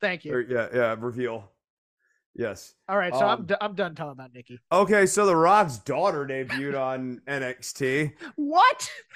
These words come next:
Speaker 1: <laughs> What are we doing here? What? <laughs>
Speaker 2: This is not a gimmick that works for her.
Speaker 1: No.
Speaker 2: It,
Speaker 1: She, <laughs>
Speaker 2: it,
Speaker 1: she doesn't
Speaker 2: she's not good at,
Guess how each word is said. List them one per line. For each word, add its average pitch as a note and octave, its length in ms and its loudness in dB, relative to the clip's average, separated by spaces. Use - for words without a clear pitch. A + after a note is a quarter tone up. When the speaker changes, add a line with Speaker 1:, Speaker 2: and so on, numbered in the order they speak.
Speaker 1:
<laughs> G4+ 80 -4
What A#4 380 2
are F#4 40 -4
we D#4+ 260 -2
doing C4+ 360 0
here? F3+ 300 -6
What? - 100 -12
<laughs> - 80 -6
Speaker 2:
This G#3+ 440 2
is D#3 220 -8
not D3+ 440 -2
a C3+ 140 0
gimmick B2+ 580 -4
that C3+ 320 -8
works B2 640 -10
for A#2 160 -8
her. F#2+ 260 -10
Speaker 1:
No. D#4+ 560 2
Speaker 2:
It, D3 100 -4
Speaker 1:
She, - 200 -2
<laughs> C6 80 -10
Speaker 2:
it, F#3 220 -6
Speaker 1:
she D#4+ 240 -2
doesn't G3 220 -6
Speaker 2:
she's E3+ 200 -8
not F#3 420 2
good F#3+ 240 4
at, E3 300 2